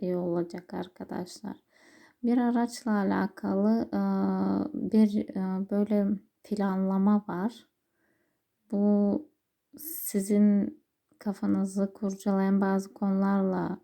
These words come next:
alakalı olabilir. Veyahut, e, böyle is-, is-, yapmak istediğiniz bir şeyler var. E,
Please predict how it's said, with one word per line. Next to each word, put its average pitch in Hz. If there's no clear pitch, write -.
alakalı 175
olabilir. 185
Veyahut, 220
e, 202
böyle 208
is-, -
is-, 262
yapmak 214
istediğiniz 208
bir 202
şeyler 202
var. 190
E, 196